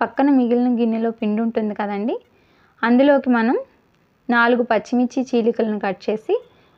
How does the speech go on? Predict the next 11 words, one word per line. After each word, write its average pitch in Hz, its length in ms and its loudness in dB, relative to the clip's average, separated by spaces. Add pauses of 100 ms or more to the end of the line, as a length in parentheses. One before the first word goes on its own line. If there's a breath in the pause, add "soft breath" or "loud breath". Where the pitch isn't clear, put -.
(120)
గుప్పెడు 247 300 0
జీడిపప్పు, 220 760 0 (240)
కొంచెం 269 400 2
కరివేపాకు 214 580 -2
వేసుకొని, 214 540 -4 (460 soft breath)
వాటికి 285 420 2 (140)
కూడా 262 180 4
ఆ 285 120 2
పిండి 233 340 0
పట్టేటట్టుగా 220 720 -2
కలుపుకోండి. 196 680 -2